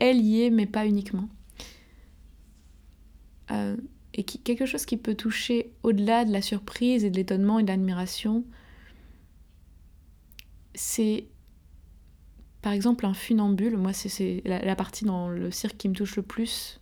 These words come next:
je dirais le funambule et puis le, le trapèze. C'est la, la qualité de présence dans la concentration et le risque. En fait, c'est un art assez brut.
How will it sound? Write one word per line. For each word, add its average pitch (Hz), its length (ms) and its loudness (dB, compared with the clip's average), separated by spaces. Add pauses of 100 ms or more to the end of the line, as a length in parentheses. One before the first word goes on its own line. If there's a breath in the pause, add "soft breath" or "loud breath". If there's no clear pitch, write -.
(260)
je - 60 -12
dirais 190 160 -2
le 196 80 0
funambule 196 640 0
et 196 60 0
puis 196 240 -8
le, 175 460 -4 (320)
le 190 80 -2
trapèze. 196 500 -6 (1600 loud breath)
C'est - 220 0
la, 190 360 2
la 190 140 2
qualité 214 640 0
de 180 220 -2 (120)
présence - 1000 -2 (600 soft breath)
dans 185 140 0
la 185 120 0
concentration 196 840 -2 (1200 loud breath)
et 208 60 4
le 190 80 4
risque. - 540 -4 (2250 soft breath)
En 202 100 4
fait, 269 220 2
c'est - 140 0
un 185 220 2
art 208 160 2
assez 196 320 -2
brut. 190 560 -2